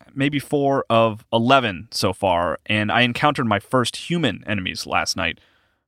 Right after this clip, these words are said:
which does change the combat scenarios. I also did end the play session with a small headache and a deep red mark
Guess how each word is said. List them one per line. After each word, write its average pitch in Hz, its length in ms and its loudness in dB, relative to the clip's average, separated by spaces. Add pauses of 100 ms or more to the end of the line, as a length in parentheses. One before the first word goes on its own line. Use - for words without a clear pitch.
(280)
which 123 220 0
does 147 300 2
change 120 420 0
the 101 260 0
combat 101 440 0
scenarios. 87 560 -8 (440)
I 127 80 6
also 165 200 2
did 131 240 0
end 123 160 2
the 113 60 0
play 117 240 0
session 113 340 0
with 98 140 0
a 98 60 -2
small 190 300 4
headache 156 440 0
and 110 120 2
a 107 100 2
deep 160 420 -4
red 117 240 2
mark 110 400 2